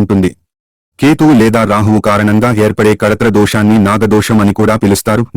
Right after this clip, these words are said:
మరి దీనికి పరిష్కారము లేదా ఉంది? దోషము కలిగించే గ్రహాలకి పరిహారము,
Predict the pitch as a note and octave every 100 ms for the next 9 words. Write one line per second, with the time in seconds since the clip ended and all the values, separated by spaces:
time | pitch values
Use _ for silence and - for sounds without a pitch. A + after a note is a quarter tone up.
0 | G#2+ G#2 G#2+ A#2 A#2 A2 G#2 - A2 A2
1 | C3+ A2+ G#2+ G#2+ G2 G2 F2+ - _ -
2 | F#2+ B2+ A2+ G#2 G#2+ G#2 G#2+ G#2+ G#2+ G#2
3 | F#2+ G#2 G#2 G#2+ G2+ G2 G#2 G#2